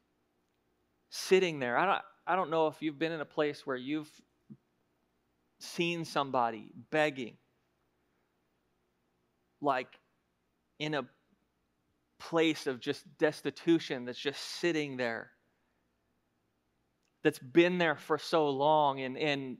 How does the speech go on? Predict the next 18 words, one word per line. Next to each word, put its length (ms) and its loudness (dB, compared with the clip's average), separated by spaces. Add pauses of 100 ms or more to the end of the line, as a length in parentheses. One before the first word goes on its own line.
and 360 -6 (1040)
they, 280 6
they 240 2
don't, 420 4 (960)
they, 160 6 (180)
they 120 4
won't 260 0
even 260 -2
look 220 0
up. 340 2 (3750)
They're 100 -4
just 260 -4 (580)
maybe 220 -2
holding 460 -4
out 300 4 (120)
a 60 -6
cup, 460 2
or 320 -4